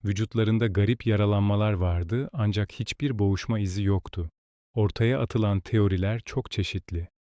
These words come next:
Çığ, askeri bir deney, hatta paranormal olaylar. Son yıllarda yapılan bilimsel analizler, nadir görülen bir levha çığının en olası senaryo olduğunu öne sürüyor. Bu teoriye göre, karın ani hareketi,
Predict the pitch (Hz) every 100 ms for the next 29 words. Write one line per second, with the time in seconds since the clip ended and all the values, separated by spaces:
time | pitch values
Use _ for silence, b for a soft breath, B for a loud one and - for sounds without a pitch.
0 | _ - 113 107 107 107 87 - 101 104
1 | 95 87 90 95 123 127 - - - 98
2 | - 98 92 90 92 98 98 123 98 87
3 | 85 85 90 - _ _ _ _ - 131
4 | 139 127 120 113 120 113 - 113 110 101
5 | 104 101 - 117 107 101 98 92 - 104
6 | 113 - - 98 95 98 107 104 101 104
7 | 104 101 101 90 95 92 85 104 104 -
8 | 98 90 95 120 - 123 127 120 107 -
9 | - 104 104 101 95 92 87 90 90 87
10 | 90 - 85 85 110 - _ _ _ -
11 | 151 143 127 123 120 101 98 95 127 -
12 | _ _ - 117 113 123 113 104 104 107
13 | 87 98 92 95 - 123